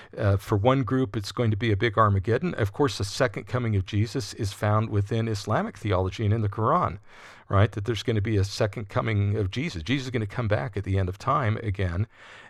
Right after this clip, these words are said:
and according to one group or another, do various things. He'll, he'll, he'll unify all religions so that we can present ourselves unified to God for judgment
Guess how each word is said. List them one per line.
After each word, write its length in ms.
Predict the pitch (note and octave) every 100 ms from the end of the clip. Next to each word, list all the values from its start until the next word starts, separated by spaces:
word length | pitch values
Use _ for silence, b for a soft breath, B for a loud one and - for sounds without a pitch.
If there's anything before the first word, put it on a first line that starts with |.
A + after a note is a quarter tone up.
| -
and 360 | A2+ G#2 G2+ G2+ - -
according 420 | A#2 - C#3 C#3
to 80 | A#2
one 240 | A#2 A#2+
group 340 | A2 A2+ G#2 -
or 60 |
another, 240 | G2+ G2 G#2
do 160 | G#2
various 380 | F#2 E2+ F2 -
things. 280 | B2+ A2 E2+
He'll, 160 | E2+ - G#2
he'll, 240 | G2+ G#2+ G2+ - -
he'll 360 | - A#2+ G#2 G#2 - -
unify 540 | B2 D3+ - B2 A2+
all 420 | A2+ A#2+ B2 B2+ - - _
religions 560 | A2+ A2+ A#2+ A2 G#2+ G#2
so 220 | - G2+
that 220 | G2+ G2+ - _ _ - -
we 100 | A2+
can 160 | G2+ G#2
present 320 | G2+ G#2+ A2
ourselves 420 | G2+ - G2 F2
unified 640 | G#2 G#2 G2+ G2 F#2+ F#2+ -
to 100 | F#2+
God 340 | G2 G2 F#2+
for 120 | -
judgment 680 | E2+ A2+ A2+ A#2+ A2+ A2